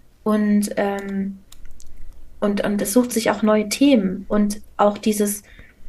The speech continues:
ja, war es am Anfang noch, ja, sie ist irgendwie, sie hat keine Expertise, sie ist unfähig, ähm, sie ist, äh, also das war ja auch schon nicht nett, ähm, ist es ja inzwischen einfach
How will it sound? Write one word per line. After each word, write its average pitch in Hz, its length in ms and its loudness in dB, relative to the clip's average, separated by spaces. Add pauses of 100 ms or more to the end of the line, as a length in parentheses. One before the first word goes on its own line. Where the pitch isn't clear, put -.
(320)
ja, 208 480 4
war 202 160 8
es 226 100 2
am 220 80 2
Anfang 233 400 4
noch, 226 360 6
ja, 208 160 4
sie 220 160 4
ist 214 200 -2
irgendwie, 202 680 -4 (520)
sie 214 100 -2
hat 196 120 -2
keine 190 260 0
Expertise, 277 680 4
sie 202 200 -6
ist 196 240 -10 (260)
unfähig, 233 1080 6 (520)
ähm, 196 680 -4 (1800)
sie 208 300 -2
ist, - 180 -2 (100)
äh, - 320 -4 (560)
also 190 180 -6
das 185 220 -4
war 190 80 0
ja 190 80 6
auch 262 80 4
schon 233 200 2
nicht 233 220 0
nett, 233 400 2 (540)
ähm, 208 440 0 (220)
ist 214 100 4
es 220 60 0
ja 226 100 8
inzwischen 226 340 4
einfach 208 360 0